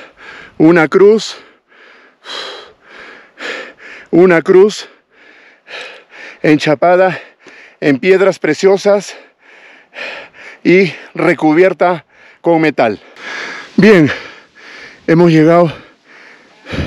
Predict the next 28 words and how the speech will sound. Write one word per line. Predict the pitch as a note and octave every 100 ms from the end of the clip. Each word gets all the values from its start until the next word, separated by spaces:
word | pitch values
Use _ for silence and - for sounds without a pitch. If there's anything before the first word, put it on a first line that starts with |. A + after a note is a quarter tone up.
| - - - - - -
a | C#3+
la | C#3
parte | C3 E3+ F#3
alta. | C#3+ G#2 G#2+ - - - _ _ _ _ _ _
Por | D3
acá | C3+ C3 E3 E3+ - - _ _ _ _ _ -
he |
venido | C3 D3 D#3 D#3+
de | D3
mi, | C3 A2 - -
de | C3+
mi |
sector | C3 G#2+ - D3
de | D#3
Zarzacucho | D3 C3 D#3 G3+ A3 G3+ - _ - _ - - - - - - C#3+
y |
por | D#3 F#3+
acá | F3 F3+ F3+ D#3+ _ - _ - - _
continúa | D#3 C#3 - D#3+ F3+ E3 D#3+ - - -
el | B2
camino | C3+ D#3 E3+ D#3 D3 _ _ - _ _
al | - C3
centro | - D#3 D#3+
poblado | C#3 C3 C#3+ C#3+
de | C#3
Chuco. | - B2+ - G#2 - - _
Pero | G3+ A3
nosotros | G#3+ G#3+ G#3 F#3+ F#3+ -